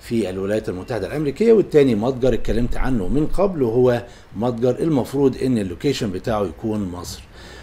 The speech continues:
وهنشوف الاتنين بيستعرضوا هذه الامور ازاي. خلونا نبدا بيهم وبعد كده نشوف احنا نقدر نعمل ده ازاي على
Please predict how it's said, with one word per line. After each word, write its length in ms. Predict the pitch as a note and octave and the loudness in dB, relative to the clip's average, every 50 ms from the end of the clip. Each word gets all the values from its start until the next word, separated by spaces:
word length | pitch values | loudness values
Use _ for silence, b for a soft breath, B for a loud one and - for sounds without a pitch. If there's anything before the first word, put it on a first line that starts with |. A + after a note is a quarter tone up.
| B B | B B
وهنشوف 420 | C#3+ E3 F#3 F3+ - A3+ A#3 F#3+ G#3 | 0 0 2 2 2 2 4 6 6
الاتنين 420 | F#3+ D#3+ C#3+ B2+ - F#3 G3+ G3 | 6 6 4 2 0 0 2 2
بيستعرضوا 680 | D3+ C#3 B2 - - - C#3 A2+ A2+ C#3+ E3 E3 C3+ | 4 4 2 2 0 -2 -2 0 0 2 2 2 2
هذه 240 | C#3 D#3 E3 D3 D3 | 4 4 2 2 2
الامور 400 | B2 G#2 F#2+ G#2 A#2 C3+ C#3 B2+ | 0 0 -2 -2 0 2 2 2
ازاي. 380 | A#2 F#2+ E2 F#2 F#2+ D#2+ C#2+ - | 0 0 -2 -6 -6 -6 -8 -12
خلونا 360 | - - C#3 C#3 F#3 A3+ G#3+ F3+ | -12 -10 -4 0 2 2 4 2
نبدا 320 | F#3 F#3 D3+ C3 A#2 F2+ | 2 0 2 0 0 0
بيهم 280 | F#2 A#2 D#3 F#3 G3 F#3+ | 0 2 2 2 4 2
وبعد 240 | C3+ B2+ C3 A2+ | 2 0 0 -2
كده 280 | G2+ - - C3 A2+ F#2+ | -2 -2 -4 -4 -2 -4
نشوف 320 | F#2 - - D3+ C3 - - - D3 | -4 -4 -6 -6 -6 -6 -6 -4 -4
احنا 280 | D3 - D3+ C#3 A2+ | -4 -4 -4 -6 -4
نقدر 340 | G2+ A#2 D3+ - - A#2+ G#2+ | -4 -4 -4 -4 -4 -6 -6
نعمل 420 | G2 G#2 A#2+ A#2+ A2 G2 F2+ D#2 E2 | -4 -4 -6 -6 -6 -8 -8 -6 -4
ده 80 | A#2 | -4
ازاي 460 | A2 F#2 D#2+ F#2 A#2 C3+ E3 F3+ D3+ | -4 -4 -4 -4 -2 0 0 0 0
على 440 | F#2+ D2+ E2 G#2+ A#2 C3+ E3+ G3 A3 | -2 -4 -4 -4 -2 0 0 0 0